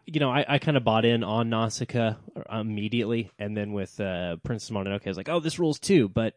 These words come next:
um, Ar-, as Ar-, as Arthur has said, yeah, this film is kinda easy breezy, goes down smooth. It's a warm hug of a, of a, of a romp. It is a very easy entry point into both Hayao Miyazaki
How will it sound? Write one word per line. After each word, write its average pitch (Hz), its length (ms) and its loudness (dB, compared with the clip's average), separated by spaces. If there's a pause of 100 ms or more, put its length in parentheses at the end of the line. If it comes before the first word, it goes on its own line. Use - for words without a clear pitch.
(100)
um, 117 380 -4 (100)
Ar-, - 300 6
as 165 220 0
Ar-, - 300 -6
as 147 140 -2
Arthur 180 200 0
has 135 120 0
said, 120 320 -2 (340)
yeah, 170 180 4
this 147 380 -2
film 190 500 2 (120)
is 113 260 -2
kinda 107 220 -4
easy 175 260 2
breezy, 151 400 4
goes 135 260 2
down 139 180 0
smooth. 123 440 4
It's 101 120 0
a 98 60 -2
warm 131 320 0
hug 127 320 4
of 107 100 0
a, 90 300 -2
of 101 180 -6
a, 92 200 -4
of 104 140 -4
a 98 40 -4
romp. 123 460 0 (380)
It 131 120 0
is 123 80 2
a 123 60 2
very 143 400 4
easy 117 440 -4
entry 113 300 -2
point 98 340 -6
into 101 300 -8
both 113 280 2
Hayao 104 220 -2
Miyazaki 92 640 -6